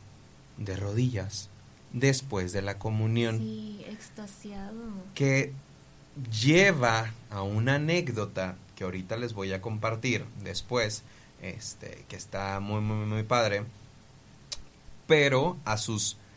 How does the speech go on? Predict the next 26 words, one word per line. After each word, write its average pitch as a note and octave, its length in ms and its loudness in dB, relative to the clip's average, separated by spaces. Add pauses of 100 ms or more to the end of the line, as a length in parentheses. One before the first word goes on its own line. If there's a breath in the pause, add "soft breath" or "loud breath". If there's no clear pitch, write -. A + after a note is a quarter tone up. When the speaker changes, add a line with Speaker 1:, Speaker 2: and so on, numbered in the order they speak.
(160)
Speaker 1:
eh, F2+ 420 0
doce B2 320 4
años D3+ 500 0 (1200)
se - 200 -2
encuentra G#2+ 560 0
con A#2+ 300 -4 (180)
Don G2+ 160 -2
Bosco. - 340 0 (200)
Y - 100 -12
tú - 160 -10
que B2 80 -4
me D3 80 0
estás D3 180 -4
escuchando, F3+ 640 -2
¿cómo G2 240 -4
se C3+ 100 -4
encuentra? E3+ 500 -2
A - 80 -4
lo F#2 100 -2
mejor - 260 -8
ya F#2+ 100 -4
lo G2+ 120 -4
traes A2 200 -4
en C3 100 2
tu E3+ 120 2
mente. D3+ 360 4